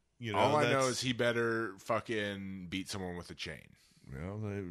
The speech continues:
Speaker 1: they, we've seen him beat people with
Speaker 2: Yeah.
Speaker 1: everything else but so far.
Speaker 2: And just keep saying "Sweet Christmas," dude.
Speaker 1: <laughs>
Speaker 2: 'Cause that's his catchphrase.
Speaker 1: "Sweet Christmas."
Speaker 2: So,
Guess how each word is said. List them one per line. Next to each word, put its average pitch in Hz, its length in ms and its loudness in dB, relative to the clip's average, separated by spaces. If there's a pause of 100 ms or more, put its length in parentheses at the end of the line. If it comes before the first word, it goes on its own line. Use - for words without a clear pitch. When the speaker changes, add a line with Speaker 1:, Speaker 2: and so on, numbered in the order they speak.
(140)
Speaker 1:
they, 90 60 -4
we've 107 260 -2
seen 131 220 0
him 117 240 -2
beat 123 360 -2
people 139 320 -2
with 127 320 2
Speaker 2:
Yeah. 127 60 2
Speaker 1:
everything 139 420 4
else 143 240 4
but 135 360 4
so 110 200 2
far. 104 440 0
Speaker 2:
And 92 160 -6
just 87 200 -2
keep - 220 -6
saying 95 240 -2
"Sweet 98 300 -4
Christmas," 73 540 -8
dude. 73 280 -4 (140)
Speaker 1:
<laughs> - 180 -10
Speaker 2:
'Cause - 580 6
that's 113 220 -4
his 107 140 -2
catchphrase. 90 960 -6
Speaker 1:
"Sweet 143 440 -10
Christmas." - 600 -18
Speaker 2:
So, 120 560 4